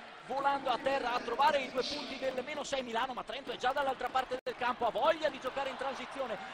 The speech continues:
sbaglia Flaccadori ma Baldi Rossi è motivatissimo questa sera e cattura un rimbalzo offensivo che consente a Lighty di sparare un cross inarrestabile da Dustin Hogg.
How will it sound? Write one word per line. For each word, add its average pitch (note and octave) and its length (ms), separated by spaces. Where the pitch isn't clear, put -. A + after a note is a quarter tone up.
sbaglia A#3+ 340
Flaccadori A#3+ 640
ma G#3+ 120
Baldi A#3 300
Rossi A3 500
è C4 160
motivatissimo C4+ 840
questa B3 280
sera B3+ 240
e A3+ 80
cattura C#4+ 360
un C4 80
rimbalzo B3 420
offensivo B3 580
che D#4+ 160
consente E4 540
a E4 100
Lighty C#4+ 600
di C#4 400
sparare D#4 560
un C4+ 140
cross C4 300
inarrestabile A#3 680
da G#3 100
Dustin G3 280
Hogg. D#3+ 640